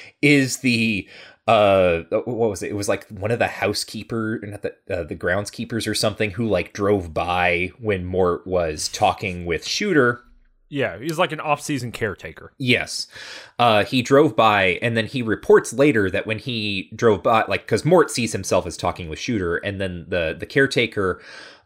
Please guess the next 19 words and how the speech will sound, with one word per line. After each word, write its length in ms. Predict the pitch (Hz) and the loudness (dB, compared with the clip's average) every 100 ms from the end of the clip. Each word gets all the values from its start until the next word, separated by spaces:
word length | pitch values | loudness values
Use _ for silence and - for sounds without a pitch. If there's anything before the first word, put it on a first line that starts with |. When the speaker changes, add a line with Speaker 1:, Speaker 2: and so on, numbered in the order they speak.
| 107 | 0
Speaker 1:
uh, 420 | 98 90 82 85 - | 2 2 0 -2 -4
notes 520 | 107 104 95 - - | -2 0 -2 -2 -6
that 440 | 95 92 85 87 - | 2 2 2 0 -2
it 120 | 127 | -2
was 180 | 113 101 | -2 -2
just, 720 | - 95 87 - - - - | -2 -2 0 -4 -6 -8 -4
uh, 160 | 95 101 | -2 -2
Mort 360 | 120 131 127 - | 0 0 0 0
talking 300 | 101 95 92 | -2 -2 -8
to 120 | - | -8
himself, 540 | 85 - 165 117 95 - - _ _ - | -8 -2 2 4 2 -2 -20 _ _ -4
but 480 | 117 113 90 - - _ _ - _ | 2 2 2 -4 -16 _ _ -20 _
when 120 | 107 | -6
he 120 | 95 107 | -4 -2
looked 280 | 104 117 151 | -2 -2 -4
in 120 | 151 | -4
the 60 | |
rearview 460 | 151 156 165 143 151 | -2 0 0 0 -2
mirror, 500 | 143 165 95 87 82 | -2 -6 -6 -6 -10